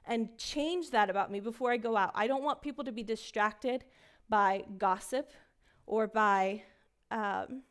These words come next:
frustrations that I have in the morning or bad habits. I don't want them to be distracted by that. I want them to see Jesus in me. So I'm going to get myself right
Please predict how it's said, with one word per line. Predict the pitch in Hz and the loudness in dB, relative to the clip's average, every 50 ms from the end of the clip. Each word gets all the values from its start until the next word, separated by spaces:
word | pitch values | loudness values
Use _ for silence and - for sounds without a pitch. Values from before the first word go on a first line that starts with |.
| _ _ _ _ _ _ _ _ _ _ _ _ _ _ _ _ _ _ _ _ _ _ _ _ _ _ _ _ | _ _ _ _ _ _ _ _ _ _ _ _ _ _ _ _ _ _ _ _ _ _ _ _ _ _ _ _
frustrations | - 269 277 277 277 - - - - 214 220 220 226 233 - - 294 285 285 294 285 | 0 2 4 4 2 0 -6 -8 -4 0 0 0 0 -2 -4 -6 -6 -4 -4 -6 -6
that | - 302 302 | -4 -2 -2
I | 302 302 | -2 -2
have | 294 - 311 294 285 294 294 285 | -4 -2 -2 0 0 0 -2 -4
in | 269 285 | -4 -6
the | 285 294 | -4 -4
morning | 277 277 277 277 277 285 285 294 - - | -2 -2 -2 -2 -2 -4 -4 -6 -4 -2
or | 220 208 202 190 | 0 0 0 0
bad | 196 190 247 269 254 240 | 0 0 2 4 4 4
habits. | 226 226 - 233 233 240 277 - - | 2 0 -2 -2 -2 -2 -4 -4 -4
I | 233 | -2
don't | 247 294 | 0 0
want | 311 330 302 | -2 -2 -4
them | 330 285 262 | -4 -6 -8
to | - 247 | -8 -8
be | 240 262 | -8 -8
distracted | 214 233 226 - - 220 208 226 - - 220 | -8 -8 -8 -6 -4 -4 -4 -4 -4 -6 -4
by | 202 214 | -4 -2
that. | 208 196 185 - | -2 -2 -2 0
I | - 254 | 0 -2
want | 285 302 311 285 - | 0 -2 -4 -4 -4
them | 285 262 226 | -6 -6 -6
to | 240 | -8
see | 226 - - 220 | -10 -10 -10 -12
Jesus | 196 - 214 202 202 - 185 202 - - | -10 -10 -10 -10 -8 -8 -8 -8 -10 -12
in | - - | -14 -12
me. | 71 - - - _ _ _ _ _ - - - - - - _ | -12 -14 -14 -16 _ _ _ _ _ -20 -20 -20 -20 -20 -20 _
So | - - - 262 262 247 | -4 2 4 6 6 6
I'm | - - 247 254 302 311 | 6 4 4 2 2 0
going | 339 330 320 302 | -2 -2 -4 -4
to | - - - 254 233 208 | -6 -8 -6 -6 -6 -6
get | 190 - 226 - | -4 -2 -2 -2
myself | 240 247 254 262 - 285 226 214 214 233 | 0 0 0 0 0 -2 -4 -4 -4 0
right | 330 359 339 262 233 233 226 - - | 2 4 4 4 4 2 0 -2 -4